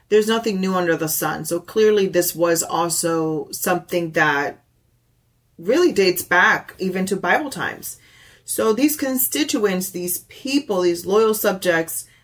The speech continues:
they're approaching the king and asking him, or better yet, mentioning that, "Hey, your father was a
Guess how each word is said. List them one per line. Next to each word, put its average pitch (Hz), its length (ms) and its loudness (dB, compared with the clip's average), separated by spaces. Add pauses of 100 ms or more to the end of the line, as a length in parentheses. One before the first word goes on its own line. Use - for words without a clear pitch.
(440)
they're 214 380 2
approaching 294 540 0
the 208 100 0
king 196 440 -2
and 180 200 -6 (100)
asking 208 540 0
him, 170 380 -4 (140)
or 202 360 -2
better 269 180 2
yet, 233 240 0
mentioning 202 600 0
that, 165 220 0
"Hey, 180 500 0 (540)
your 247 200 2
father 202 460 2
was 170 420 0
a 190 220 2